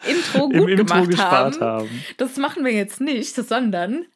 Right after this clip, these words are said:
Speaker 1: Neville kommt rein.
Speaker 2: Neville kommt rein. Und das ist aber auch, also das finde ich generell etwas skurril an dieser gesamten Variante, dieses Zug, dieser Zugszene, dass jetzt plötzlich ja nicht nur Neville reinkommt,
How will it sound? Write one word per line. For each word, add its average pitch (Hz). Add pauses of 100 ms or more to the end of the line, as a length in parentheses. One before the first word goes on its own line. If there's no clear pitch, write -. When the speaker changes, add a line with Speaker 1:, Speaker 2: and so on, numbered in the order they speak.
Speaker 1:
Neville 208
kommt 165
rein. - (800)
Speaker 2:
Neville 131
kommt 175
rein. 156 (300)
Und 151
das 151
ist 175
aber 170
auch, -
also 135
das 160
finde 180
ich 160
generell 143
etwas -
skurril 165
an 110
dieser 104
gesamten 107
Variante, 104
dieses 104
Zug, - (340)
dieser 107
Zugszene, 107 (280)
dass 127
jetzt -
plötzlich 143
ja 120
nicht 131
nur 107
Neville 127
reinkommt, 107